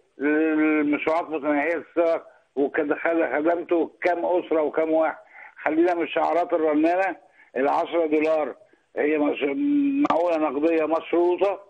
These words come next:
زي ما تفضلت سيادتها، هي فعلًا مشروطة بكذا شرط، شروط كثيرة جدًا.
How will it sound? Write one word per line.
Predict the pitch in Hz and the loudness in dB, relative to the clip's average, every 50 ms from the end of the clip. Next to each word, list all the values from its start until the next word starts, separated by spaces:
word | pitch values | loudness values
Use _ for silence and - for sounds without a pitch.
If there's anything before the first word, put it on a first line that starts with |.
| - _ _ _ _ _ _ _ _ - | -20 _ _ _ _ _ _ _ _ -8
زي | 120 123 147 151 | -4 -2 0 2
ما | 151 147 139 135 | 2 2 0 0
تفضلت | 135 131 139 139 135 156 156 156 143 117 - - - | 0 -2 -2 -2 0 0 0 0 -2 -4 -8 -8 -4
سيادتها، | 143 139 139 147 160 151 - 160 151 | -2 0 0 0 0 0 -2 -2 -2
هي | 147 139 135 | 0 -2 -2
فعلًا | - 165 160 151 151 | 0 0 0 0 0
مشروطة | 143 139 139 127 - - 147 160 147 156 143 | -2 -2 -4 -4 -2 -2 -2 0 0 0 -2
بكذا | - - 147 151 147 143 127 | -2 -2 0 0 0 0 0
شرط، | - 147 165 156 - - - _ _ _ _ - - | 0 -2 -2 -2 -4 -8 -16 _ _ _ _ -6 -2
شروط | 143 151 160 151 - | 0 0 0 0 -2
كثيرة | - 143 127 110 156 160 160 151 | -2 -4 -2 0 0 0 0 0
جدًا. | 151 156 160 165 165 175 175 | 0 0 0 0 0 -2 -2